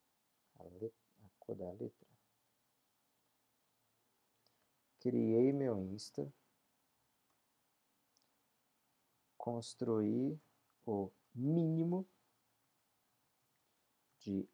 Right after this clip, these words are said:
audiência e relacionamento. Apresentei o produto.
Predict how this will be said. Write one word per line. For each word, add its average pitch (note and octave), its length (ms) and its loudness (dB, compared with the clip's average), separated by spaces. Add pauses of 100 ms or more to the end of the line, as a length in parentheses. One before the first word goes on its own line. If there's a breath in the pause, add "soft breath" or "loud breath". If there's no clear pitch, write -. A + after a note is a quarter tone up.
(100)
audiência A#2+ 1040 -2 (760)
e F#2+ 160 -6 (120)
relacionamento. G#2+ 1400 -4 (1080)
Apresentei A#2+ 1200 4
o D3+ 120 0 (400)
produto. G#2 720 0